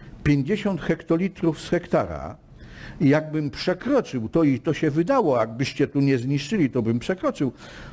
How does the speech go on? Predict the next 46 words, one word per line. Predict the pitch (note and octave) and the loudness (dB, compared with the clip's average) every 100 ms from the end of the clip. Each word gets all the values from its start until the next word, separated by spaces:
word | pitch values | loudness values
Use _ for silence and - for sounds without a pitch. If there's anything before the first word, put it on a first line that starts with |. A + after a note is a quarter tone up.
| - | -2
to | D3+ | 0
bym | D3 C#3+ D3+ | 2 2 2
mus-, | A3 - | 0 0
to | F3+ | 0
by | D3+ | 0
mi | C#3 C3+ | 0 0
taką | - A#3+ D#3+ B2+ | 0 0 0 0
karę | - G#3+ F#3+ | 2 2 2
dosolili, | D3 C3+ - A#2+ C3 G#3 | 2 0 2 0 0 0
że | F3 | 0
musiałbym | E3 F#3 G3+ F#3+ | 0 0 0 0
tę | F#3+ G#3+ | 0 0
winnicę | G#3+ A3+ G3 - F#2+ | 2 2 2 0 -4
sprzedać”. | - - F2 E2+ - | -2 0 0 0 0
Ja | G2+ | 0
mówię: | D3+ B3 | 0 -2
„A | |
któż | - - G#4+ - | -2 -2 -2 0
to | B2 | -2
panu | - F2+ F2+ - - - - - B2 | 0 -2 -2 -6 -12 -18 -16 -6 0
ten | C#3+ C#3+ | 2 4
limit | C3+ B2 G2+ | 4 2 0
wyznaczył, | F#2 G#2 A2 G2+ A#2+ | -2 0 0 0 -4
że | G2 A#2+ | -2 -2
pięćdziesiąt, | - A2+ A2+ D#3 D3+ - | 0 0 0 0 0 0
a | C3+ | 2
na | B2+ | 2
przykład | A#2+ - A2 | 0 -2 0
nie | C3 | 0
pięćdziesiąt | A#2+ B2+ A#2+ C#3 A#2 | 2 0 2 0 0
pięć?” | - F#2 - - - - - | 0 -2 -4 -16 -20 -10 -2
A | |
on | A2 | 0
mówi: | A#2 C3 D#3 | 2 2 0
„Dostałem | A2 - - D#2+ A2 | -2 -2 -2 0 0
z | B2+ | 0
gminy | D3+ A#3 E3+ E2+ D2 C#2+ C#2+ - - - | 2 4 2 0 -6 -8 -12 -18 -20 -8
taki | - F#2 - | -4 -2 0
limit”. | G2+ F#2 D2 D2 - - - | 0 0 -4 -10 -18 -20 -6
A | E2 | 0
mówię: | B2 F3+ | 2 2
„Gmina | D3 D#3+ A3+ A3 | 2 2 2 0
skąd | - - G#3 G#2 | -2 -2 -2 -2
wie, | F2 F#2+ | -2 -2
że | E2+ | -2
pięćdziesiąt?” | F2+ F#2+ F#2 E2 F2+ | -2 -2 -2 -2 -2